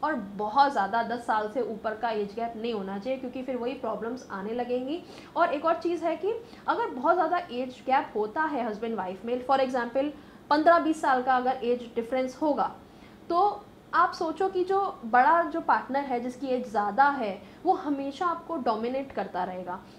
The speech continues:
आपको क्या करना है क्या नहीं करना है आपको समझाता सिखाता ही रहेगा। Life partner कम, वो आपका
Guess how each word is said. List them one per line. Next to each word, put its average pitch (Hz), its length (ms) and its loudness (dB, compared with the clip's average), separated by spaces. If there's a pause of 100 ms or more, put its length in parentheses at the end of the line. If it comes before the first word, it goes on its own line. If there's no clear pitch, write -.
(140)
आपको 277 600 2 (160)
क्या 285 160 4
करना 233 440 -2
है 233 240 -4
क्या 311 300 0
नहीं 247 320 -4
करना 233 280 -4
है 247 140 -4
आपको 277 360 -4
समझाता 226 580 -2
सिखाता 226 440 -4
ही 220 120 0
रहेगा। 180 340 -8 (280)
Life 247 320 6
partner 311 420 6
कम, 302 280 2
वो 320 100 0
आपका 294 400 4